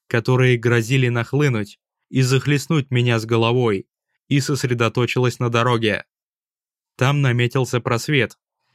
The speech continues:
Снегопад немного поутих, и машины ехали быстрее. Через пятнадцать минут я уже входила в просторный институтский вестибюль. Здесь меня догнала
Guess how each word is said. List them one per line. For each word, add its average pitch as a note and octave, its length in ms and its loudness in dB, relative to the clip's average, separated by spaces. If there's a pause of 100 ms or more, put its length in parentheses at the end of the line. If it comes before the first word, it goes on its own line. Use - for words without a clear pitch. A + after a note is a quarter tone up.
(220)
Снегопад B2 680 -2
немного A#2 420 0
поутих, B2 600 -2 (360)
и B2+ 100 0
машины A#2+ 460 0
ехали B2 420 0
быстрее. A#2+ 640 0 (600)
Через B2 300 0
пятнадцать C#3 580 -2
минут C#3+ 400 -2 (360)
я A#2+ 260 2
уже D3+ 260 0
входила C#3 500 0
в - 100 -10
просторный C#3 680 0
институтский C#3 840 -2
вестибюль. C3+ 640 -2 (580)
Здесь B2 420 -2
меня C#3 260 0
догнала A#2 560 0